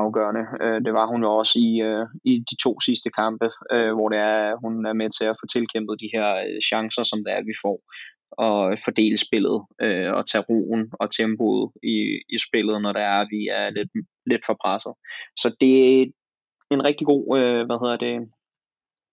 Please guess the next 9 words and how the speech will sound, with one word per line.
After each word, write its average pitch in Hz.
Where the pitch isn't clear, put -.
mængde 135
af 113
spillere, 127
øh, 117
og 113
holdpræstation, -
fordi 117
det 120
er, 117